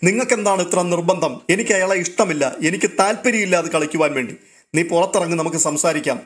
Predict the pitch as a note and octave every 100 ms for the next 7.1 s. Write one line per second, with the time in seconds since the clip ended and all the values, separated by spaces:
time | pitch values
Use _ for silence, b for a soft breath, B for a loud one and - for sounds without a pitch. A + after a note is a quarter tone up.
0 | D3+ E3+ E3+ D#3 F#3+ F#3+ F3 F#3 F#3 E3+
1 | D3+ E3 D#3 C#3+ C#3+ C#3+ B B - G3
2 | A#3 G#3+ G#3+ G3 G3 F3 E3+ C3+ - D#3
3 | D#3 A#2+ - - E3 F#3 E3 F#3 F3+ F3
4 | F#3+ G#3 G3+ D3+ C#3+ F#3 F3 E3+ - C#3+
5 | C#3+ C3+ C3 B2 - D3 E3+ F#3+ G3+ G#3
6 | F3 E3 F3 D#3 D3+ D3 C3+ C#3+ C3 -